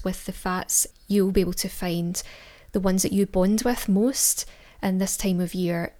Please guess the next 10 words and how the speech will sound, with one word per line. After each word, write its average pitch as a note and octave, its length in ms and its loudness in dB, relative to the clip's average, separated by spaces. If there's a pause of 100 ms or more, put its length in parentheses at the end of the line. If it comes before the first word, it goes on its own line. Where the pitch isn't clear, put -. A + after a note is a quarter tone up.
(420)
really F#3+ 460 2 (220)
could - 280 -2
be F3 420 -4
a G3+ 80 4
brilliant A3+ 380 6
thing, F#3 340 -2 (300)
a F#3 60 -2
brilliant F#3 420 2
way F3+ 180 0
to F3 400 -4